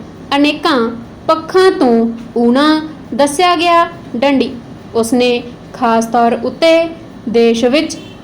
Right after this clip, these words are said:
ਵੱਧਦੀ ਹੋਈ ਮਹਿੰਗਾਈ ਅਤੇ ਬੇਰੁਜ਼ਗਾਰੀ ਦਾ ਜ਼ਿਕਰ ਕੀਤਾ ਅਤੇ ਇਹ ਕਿਹਾ ਕਿ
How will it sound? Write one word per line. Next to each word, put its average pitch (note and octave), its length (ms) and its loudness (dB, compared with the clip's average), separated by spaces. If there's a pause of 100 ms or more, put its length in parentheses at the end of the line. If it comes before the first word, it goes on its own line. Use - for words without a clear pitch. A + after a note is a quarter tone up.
(100)
ਵੱਧਦੀ D#4 600 2
ਹੋਈ A#3 400 2 (320)
ਮਹਿੰਗਾਈ B3+ 640 0 (440)
ਅਤੇ A3+ 240 2
ਬੇਰੁਜ਼ਗਾਰੀ A3+ 840 2
ਦਾ D4+ 180 2 (480)
ਜ਼ਿਕਰ D#4+ 480 2 (140)
ਕੀਤਾ C#4+ 360 0 (260)
ਅਤੇ B3 220 0 (480)
ਇਹ F#4 300 -2
ਕਿਹਾ A3+ 360 0 (140)
ਕਿ C4 180 2